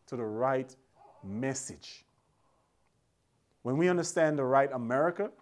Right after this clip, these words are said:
we're gonna understand the right people, the right rules, and the right message that came from those rules. Amen?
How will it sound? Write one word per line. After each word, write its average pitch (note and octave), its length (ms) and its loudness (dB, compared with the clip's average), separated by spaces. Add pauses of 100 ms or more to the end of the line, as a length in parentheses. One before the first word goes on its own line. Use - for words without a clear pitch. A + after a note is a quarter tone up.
(120)
we're C3 100 -6
gonna C#3+ 160 0
understand C3+ 360 -4
the A2+ 80 -4
right A#2 300 0 (100)
people, G#3 440 -6 (260)
the C#3+ 80 -2
right B2+ 320 2
rules, A3 520 0 (140)
and B2 140 -6
the A#2 80 0
right A#2+ 340 0 (380)
message A#2+ 840 -8
that G2 200 -14
came B2 500 -8
from G2+ 260 -14
those G2 280 -8
rules. - 460 -12 (600)
Amen? C#3 320 0